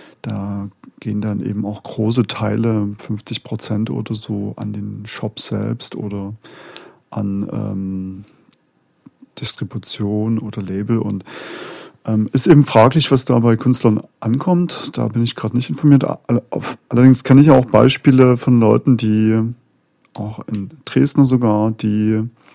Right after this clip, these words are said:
damit ein Einkommen generieren für sich sogar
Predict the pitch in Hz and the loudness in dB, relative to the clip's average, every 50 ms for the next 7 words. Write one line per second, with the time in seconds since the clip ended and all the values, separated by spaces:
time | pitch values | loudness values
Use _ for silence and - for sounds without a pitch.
0 | _ - - - _ _ _ _ _ _ 107 104 104 104 104 104 107 - - 117 | _ -20 -20 -20 _ _ _ _ _ _ -4 -2 0 0 0 -2 -4 -6 -8 -6
1 | 110 101 101 101 101 101 - - - 107 104 110 - - 107 95 95 98 92 - | -4 -4 -4 -4 -4 -6 -6 -6 -4 -2 -2 -2 -2 -2 -2 -4 -4 -4 -6 -6
2 | 98 95 98 98 95 95 98 98 - - - - - 107 - - - - 123 107 | -8 -8 -8 -8 -10 -10 -10 -12 -12 -12 -12 -12 -12 -12 -12 -12 -12 -12 -12 -12
3 | 101 101 101 104 | -10 -10 -12 -12